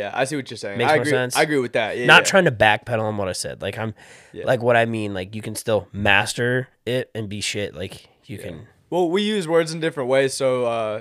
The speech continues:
Speaker 1: it happens. I've kinda noticed, uh, uh,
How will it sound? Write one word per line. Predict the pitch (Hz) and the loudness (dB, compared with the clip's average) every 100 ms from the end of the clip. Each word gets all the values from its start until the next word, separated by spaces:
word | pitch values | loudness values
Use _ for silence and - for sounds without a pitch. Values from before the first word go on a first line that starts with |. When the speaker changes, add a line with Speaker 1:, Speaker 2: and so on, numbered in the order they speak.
| - | 0
Speaker 1:
it | 147 | 2
happens. | 165 151 165 156 - - | 4 4 0 -8 -10 0
I've | 131 139 123 | 2 0 -2
kinda | - 151 | -4 -4
noticed, | 151 147 143 135 - | -2 0 0 -2 -4
uh, | 117 110 104 101 113 _ _ _ _ _ _ _ | -4 -2 -2 -4 -8 _ _ _ _ _ _ _
uh, | 110 117 104 95 | -6 -2 -2 -4